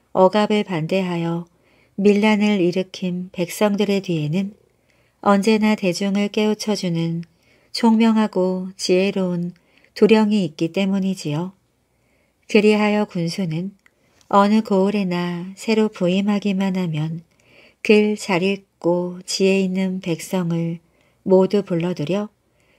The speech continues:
그들을 눌러놓는 일부터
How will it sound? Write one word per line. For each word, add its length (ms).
그들을 580
눌러놓는 680
일부터 800